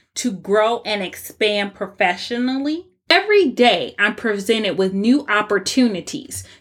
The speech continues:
to think creatively and to consult while helping others develop their ideas, brands,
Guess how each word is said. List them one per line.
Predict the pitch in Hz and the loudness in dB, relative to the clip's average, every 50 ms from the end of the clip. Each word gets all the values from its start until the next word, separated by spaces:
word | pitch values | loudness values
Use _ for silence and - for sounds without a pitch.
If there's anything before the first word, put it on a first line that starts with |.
| _ - | _ -6
to | - 226 190 - - _ _ | -6 -6 -6 -8 -12 _ _
think | - 302 339 349 - | 0 0 0 -2 -4
creatively | - - - 311 285 269 247 226 202 170 147 135 - - 165 - 71 - - _ _ _ _ _ _ - | -12 -10 -6 -4 0 0 2 2 0 0 -4 -6 -10 -14 -18 -18 -18 -20 -20 _ _ _ _ _ _ -2
and | 214 220 214 208 - - | -2 0 0 -2 -4 -4
to | - - 233 214 208 202 196 - _ _ _ | -4 -4 -4 -4 -6 -8 -12 -16 _ _ _
consult | - - - 240 226 208 196 - - - 302 269 - - - _ _ - - - _ _ _ _ _ _ _ | -12 -6 -4 -4 -4 -4 -6 -8 -2 0 2 2 0 -2 -8 _ _ -20 -20 -20 _ _ _ _ _ _ _
while | 190 202 214 202 196 196 | -2 0 0 2 0 -2
helping | - - 240 214 208 - 220 196 190 - - _ - | -2 0 0 0 0 -2 -4 -4 -4 -6 -8 _ 0
others | 202 202 208 196 226 233 247 269 285 277 - | 2 2 2 2 2 2 2 0 -2 -6 -8
develop | 196 190 196 196 180 170 190 196 190 196 202 208 202 - | 0 2 2 2 2 2 0 0 2 2 0 0 -2 0
their | - 190 190 180 - 175 | 0 0 0 0 0 0
ideas, | 185 190 - 190 170 156 196 202 208 214 220 226 254 269 262 - _ _ _ _ - | 0 0 0 0 -2 -4 -4 -4 -2 -2 -2 -2 -4 -4 -8 -12 _ _ _ _ -6
brands, | 175 180 190 196 202 190 190 196 196 202 202 - | -2 0 2 2 2 0 -2 -4 -6 -8 -10 -12